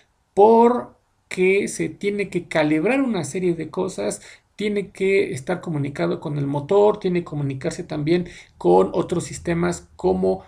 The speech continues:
lógicamente, los frenos, como la transmisión,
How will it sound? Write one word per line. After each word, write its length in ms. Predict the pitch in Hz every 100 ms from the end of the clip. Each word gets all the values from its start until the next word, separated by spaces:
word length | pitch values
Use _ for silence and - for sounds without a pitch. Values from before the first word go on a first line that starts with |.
| _
lógicamente, 640 | - - - 147 156 131
los 220 | - 135
frenos, 440 | - 214 185 185 - - _
como 280 | - 180 180
la 160 | 170 139
transmisión, 880 | 147 139 135 131 196 202 208 208